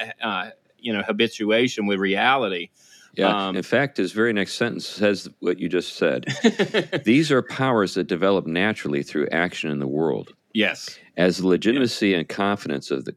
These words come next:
Speaker 2: of common sense is eroded, uh, the, uh, the field of meaningful action that is open to an individual s-, seems also to shrink.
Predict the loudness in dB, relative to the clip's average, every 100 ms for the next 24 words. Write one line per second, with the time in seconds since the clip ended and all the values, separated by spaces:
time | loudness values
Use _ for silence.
0 | _ -2 -2 -2 -4 -2 0 -2 -2 -2
1 | -4 -6 -6 0 4 4 2 -4 -10 _
2 | _ _ _ _ _ -2 0 0 -4 -20
3 | _ _ _ _ _ _ _ -12 -12 -4
4 | -2 0 0 0 0 0 2 2 4 2
5 | 0 2 2 0 0 0 2 0 -2 -8
6 | -8 -10 -4 -2 -2 -2 -4 0 0 0
7 | -4 -4 -2 0 0 2 0 0 -4 -4
8 | -12 -16 -12 -8 -2 0 0 0 0 0
9 | 0 -4 -4 -4 -2 -2 -6